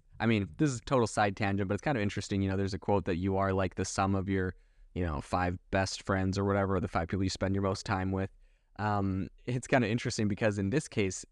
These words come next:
you literally are that to the algorithm. You know, the, the people that you spend the most time with or interact with the most online, um, you will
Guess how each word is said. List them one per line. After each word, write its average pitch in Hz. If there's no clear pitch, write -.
you 101
literally 107
are 104
that 92
to -
the 87
algorithm. 82
You 95
know, 80
the, 85
the 98
people 95
that 82
you 85
spend 90
the 92
most 87
time 113
with 101
or 92
interact 98
with -
the -
most 95
online, 107
um, 95
you 98
will 101